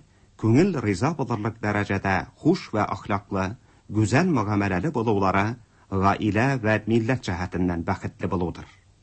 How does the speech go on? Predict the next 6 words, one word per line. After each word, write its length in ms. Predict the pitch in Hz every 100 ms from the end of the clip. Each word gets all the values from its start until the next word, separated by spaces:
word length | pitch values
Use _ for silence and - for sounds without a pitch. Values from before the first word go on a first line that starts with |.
| _ _ _ _ _ _ _ _
Сәламәт 580 | - - 107 110 190 -
акыл, 420 | 110 - 90 90 -
сәламәт 640 | - - 104 104 180 -
тәндә 340 | - 104 139 175
генә 240 | 147 123
булганлыктан, 880 | 110 98 101 92 95 92 90 101